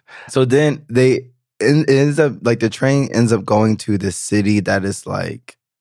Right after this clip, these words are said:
maybe, maybe twenty, twenty-five minutes outside of Hohenland. It starts with, like, a W, Waschen, and then something like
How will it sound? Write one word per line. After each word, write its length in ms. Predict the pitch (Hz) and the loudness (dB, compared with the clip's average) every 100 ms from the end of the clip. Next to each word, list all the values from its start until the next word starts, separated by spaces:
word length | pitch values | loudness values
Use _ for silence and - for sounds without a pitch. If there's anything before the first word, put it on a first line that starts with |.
| _ _ _ _ _ _ _ _ _ - - _ _ | _ _ _ _ _ _ _ _ _ -18 -18 _ _
maybe, 1200 | 95 110 110 113 120 127 131 131 131 131 131 - _ _ _ _ _ _ _ _ - - | 0 2 4 4 4 4 4 4 2 2 0 -4 _ _ _ _ _ _ _ _ -12 -6
maybe 500 | 101 107 107 104 98 - - | 0 2 2 0 0 -8 -14
twenty, 340 | - 120 123 123 | -2 2 2 2
twenty-five 480 | - 113 113 110 | 0 0 0 0
minutes 280 | 104 110 107 | 2 2 0
outside 340 | - 104 - 104 | 0 -2 0 0
of 60 | |
Hohenland. 480 | 117 117 123 131 131 | 0 0 2 2 0
It 40 | 110 | 0
starts 240 | 120 123 | -2 -2
with, 120 | 131 | -2
like, 60 | 127 | -2
a 60 | 90 | -8
W, 680 | 82 98 - 123 139 156 180 _ _ _ _ _ _ - | -4 -4 0 2 4 2 -2 _ _ _ _ _ _ -10
Waschen, 1000 | 92 98 101 101 - - 101 107 120 127 | -2 2 2 0 -6 -4 -2 0 0 -2
and 260 | 123 127 135 | -2 -2 0
then 440 | 135 139 139 139 | 0 0 -4 -6
something 340 | 147 131 127 143 | -6 -4 -2 0
like 240 | 143 139 | -2 -6